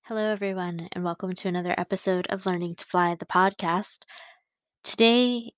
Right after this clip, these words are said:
is a very interesting Monday. I'm going to share some of the poems that I have in mind to share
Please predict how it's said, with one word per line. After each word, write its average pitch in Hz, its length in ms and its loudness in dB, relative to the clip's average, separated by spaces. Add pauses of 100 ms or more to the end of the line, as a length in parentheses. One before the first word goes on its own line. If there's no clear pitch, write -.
(160)
is 196 760 6
a 214 60 4
very 240 260 4
interesting 180 760 0 (140)
Monday. 170 720 0 (200)
I'm 190 540 2 (260)
going 233 380 4 (160)
to 196 300 4 (100)
share - 720 2
some 190 400 2
of - 240 -2
the 185 80 -2
poems 175 580 2
that 175 80 0
I 170 80 2
have 175 360 0
in 170 200 0
mind 160 460 -6 (460)
to 185 480 2
share - 760 2